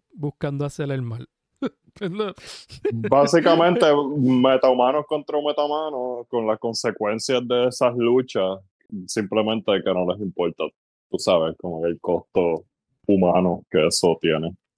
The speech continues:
Speaker 1: Sí, porque está, está con-, es-, como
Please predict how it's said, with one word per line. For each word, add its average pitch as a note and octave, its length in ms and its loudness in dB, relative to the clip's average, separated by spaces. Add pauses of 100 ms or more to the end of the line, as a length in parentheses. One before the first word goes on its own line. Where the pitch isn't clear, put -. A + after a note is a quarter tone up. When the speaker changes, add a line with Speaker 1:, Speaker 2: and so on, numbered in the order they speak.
(280)
Speaker 1:
Sí, G3 260 -8
porque D#3+ 500 -6
está, E3 920 -6
está D#3+ 320 -8
con-, E3+ 320 -8
es-, C#3+ 120 -10 (680)
como D3 360 -12